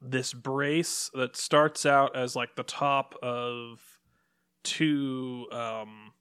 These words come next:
uh, of the forks, which then goes into this weird central unifork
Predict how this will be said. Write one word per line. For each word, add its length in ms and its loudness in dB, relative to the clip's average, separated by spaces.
uh, 320 6
of 140 0
the 80 -14
forks, 800 0
which 260 -2
then 320 10
goes 560 4
into 380 4
this 260 0
weird 640 2
central 880 0
unifork 1160 -2